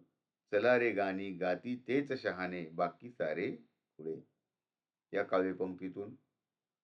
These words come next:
सूचित होणारा अर्थ तुमच्या शब्दात लिहायचा आहे. उत्तर संदर्भासाठी या ठिकाणी पहा.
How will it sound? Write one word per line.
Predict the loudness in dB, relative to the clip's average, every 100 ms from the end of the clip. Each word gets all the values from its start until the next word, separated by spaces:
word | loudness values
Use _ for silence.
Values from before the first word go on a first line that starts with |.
| _ -18
सूचित | -8 -8 -4
होणारा | 0 2 4 2
अर्थ | 2 -4
तुमच्या | -8 -8 -6 -4
शब्दात | -2 0 2 2
लिहायचा | 0 -4 -6
आहे. | -14 -16 _ _ _ _ -12
उत्तर | -12 -2 0 0
संदर्भासाठी | -6 -4 -2 0 0 0 -2 -4 -4
या | -4
ठिकाणी | -4 -6 -6
पहा. | -8 -10